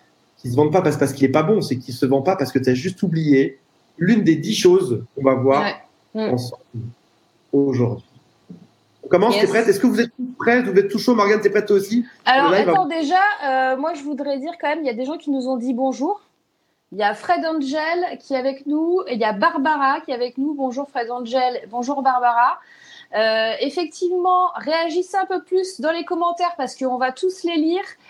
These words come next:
Speaker 2: Qu'est-ce que, est-ce que vous, vous avez été déçus quand vous avez lancé un produit ? Est-ce que vous avez, euh, des produits que vous voulez lancer et que vous savez pas si ça va marcher ? Nous, on va vous dire la vérité aujourd'hui.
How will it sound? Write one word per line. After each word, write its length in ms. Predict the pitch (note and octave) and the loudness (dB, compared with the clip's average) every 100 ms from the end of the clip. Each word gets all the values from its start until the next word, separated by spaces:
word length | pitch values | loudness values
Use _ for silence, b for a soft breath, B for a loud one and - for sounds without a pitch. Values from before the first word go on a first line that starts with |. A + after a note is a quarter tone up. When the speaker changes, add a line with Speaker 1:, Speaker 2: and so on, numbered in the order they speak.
| B B B B | B B B B
Speaker 2:
Qu'est-ce 300 | - F#4+ F#4 | 0 0 -2
que, 680 | - E4 D#4 D4 C#4 C4+ C4+ | -4 0 2 2 4 4 2
est-ce 160 | C#4+ - | -2 -2
que 80 | |
vous, 120 | E4 G#4 F#4+ | 2 2 2
vous 80 | D#4 | 0
avez 140 | C#4+ | 0
été 220 | C#4+ D4 | -2 -2
déçus 680 | G#3+ A3 F4 - - F#4 E4+ - _ | 0 0 0 -2 2 2 2 -6 _
quand 140 | - B3+ | -2 -2
vous 180 | A#3 B3 | 0 0
avez 160 | B3+ | 0
lancé 300 | C4+ D#4 D#4 | 0 -2 -2
un 140 | E4+ D#4 | -2 -2
produit ? 440 | D#4+ B3+ C4+ F4 A4 | -2 -2 0 0 -2
Est-ce 180 | B3 - | -6 -2
que 80 | F4 | 0
vous 220 | D4 C#4+ | 2 2
avez, 400 | C#4+ C4+ D4+ D4+ | 2 0 0 0
euh, 100 | B3 | 2
des 140 | A3+ | 0
produits 400 | B3 - C4+ C#4 | -2 -2 0 0
que 40 | C4 | 0
vous 160 | B3 | -2
voulez 220 | A#3 B3 B3+ | -2 -2 0
lancer 400 | B3 B3 - D#4 D4+ C#4 | -2 -6 -4 -2 0 0
et 80 | A3+ | 0
que 140 | - | -2
vous 160 | A#3 G#3 | -4 -2
savez 200 | A#3+ A3 | -2 0
pas 140 | B3 | 0
si 100 | B3+ | -2
ça 100 | - | 0
va 60 | A3+ | 0
marcher ? 380 | A3 A3 - E4+ E4+ B B B | 2 -2 -2 -4 -6 B B B
Nous, 120 | C#4 | 4
on 80 | F4 | 4
va 100 | D4+ | 4
vous 140 | C4 | 2
dire 160 | C4 E4 | 4 4
la 120 | C#4 | 4
vérité 420 | C4 D#4 E4 E4 | 2 -2 -2 -2
aujourd'hui. 440 | C#4+ A#3 G#3+ G3 | -2 -2 -4 -8